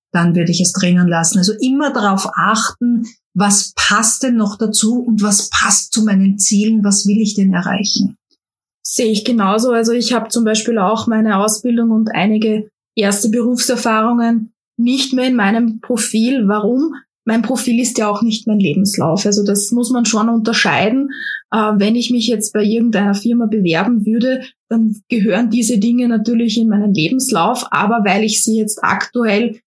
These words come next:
Speaker 2: nicht verfolge und auch natürlich mein Netzwerk auf LinkedIn entsprechend, ähm, in meine aktuelle Rolle als, als, äh, Unternehmerin weiterentwickeln möchte,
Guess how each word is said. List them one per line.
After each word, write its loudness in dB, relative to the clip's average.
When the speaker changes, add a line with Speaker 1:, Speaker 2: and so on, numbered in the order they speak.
Speaker 2:
nicht 0
verfolge 0
und 0
auch -2
natürlich -2
mein 2
Netzwerk 0
auf 0
LinkedIn 0
entsprechend, 0
ähm, 0
in 0
meine 0
aktuelle -2
Rolle 0
als, 0
als, 0
äh, 0
Unternehmerin 2
weiterentwickeln 0
möchte, -2